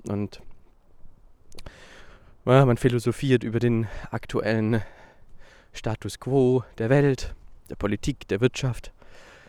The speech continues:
und sonstige Gespräche, die eben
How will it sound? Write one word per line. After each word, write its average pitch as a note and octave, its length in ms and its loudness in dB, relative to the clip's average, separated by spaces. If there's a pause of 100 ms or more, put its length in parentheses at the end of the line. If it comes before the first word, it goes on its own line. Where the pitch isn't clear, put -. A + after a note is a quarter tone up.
(1000)
und C3 100 -4
sonstige A#2 440 0
Gespräche, A2 540 2
die G#2 160 -2
eben G2 260 2